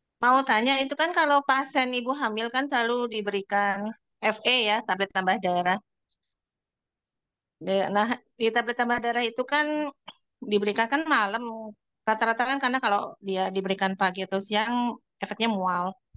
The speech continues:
Nah, memang dianjurkan sama kita kan kalau minum obat tablet tambah darah <clears throat> menggunakan, eh, air jeruk atau diberikan vitamin C biar mudah penyerapan F E-nya.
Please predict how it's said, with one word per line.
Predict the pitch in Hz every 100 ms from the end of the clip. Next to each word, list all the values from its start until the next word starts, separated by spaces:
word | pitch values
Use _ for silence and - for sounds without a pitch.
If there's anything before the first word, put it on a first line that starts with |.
| - _ _ _ _ -
Nah, | 196 190
memang | 214 262
dianjurkan | 285 247 233 262 285
sama | 269
kita | 240 254 254 254
kan | 262
kalau | 240 220 214 202
minum | 214 208 196
obat | 190
tablet | 190 196 190
tambah | 190 196
darah | 196 196 233 269 -
<clears throat> | 262 302 381 269
menggunakan, | 202 202 196 185 190 196 208 _ _ _ _ _ -
eh, | 180 180 185 185 - - _ _ -
air | 196 170
jeruk | 196 294 247
atau | 226 220 226 240
diberikan | 220 208 202 202 208
vitamin | 214 185 185 190
C | - 208 190 196 196
biar | 190 180 190 - _ _
mudah | 202 190 202 208
penyerapan | 202 185 180 196 196 - -
F | 185 -
E-nya. | 190 185 185